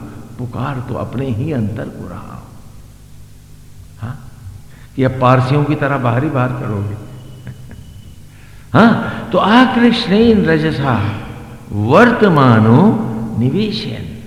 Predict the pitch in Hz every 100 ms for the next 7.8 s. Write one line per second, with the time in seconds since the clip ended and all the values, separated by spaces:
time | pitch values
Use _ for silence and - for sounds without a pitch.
0 | - - - - 139 156 - 127 135 127
1 | 131 147 202 190 175 139 127 135 101 -
2 | - - 156 135 - 202 151 120 131 123
3 | 196 - - 104 95 - - - - -
4 | - - - - - - 117 120 156 127
5 | 131 123 147 123 110 113 110 104 98 98
6 | - 95 95 160 - - - - - 104
7 | 104 110 110 104 104 151 220 -